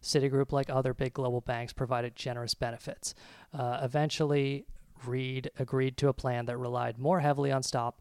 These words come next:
stock options and less on direct expenditures from Citigroup's coffers. Uh, so, you know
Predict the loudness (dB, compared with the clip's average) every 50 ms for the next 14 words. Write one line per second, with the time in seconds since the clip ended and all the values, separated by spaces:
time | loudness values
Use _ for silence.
0 | _ _ -8 -4 0 4 4 4 4 2 0 0 0 0 0 -2 -4 -4 -4 -4
1 | -4 -4 -4 -4 -4 -2 0 0 2 2 2 0 0 0 0 0 2 2 2 2
2 | 0 -4 -8 -8 -6 -4 -4 -4 -4 -4 -6 -6 -6 -6 -8 -6 -6 -6 -6 -6
3 | -10 -14 -20 -12 -4 0 0 0 2 2 0 0 0 0 -2 -2 -4 -4 -4 -4
4 | -6 -6 -6 -2 -2 -2 -2 -4 -8 -16 -10 -6 -6 -6 -6 -8 -18 -20 -20 -20
5 | -20 -20 -20 -16 _ 2 4 6 6 6 4 2 -2 -6 -12 _ -4 0 4 4
6 | 4 4 4 0 -2 -4 -8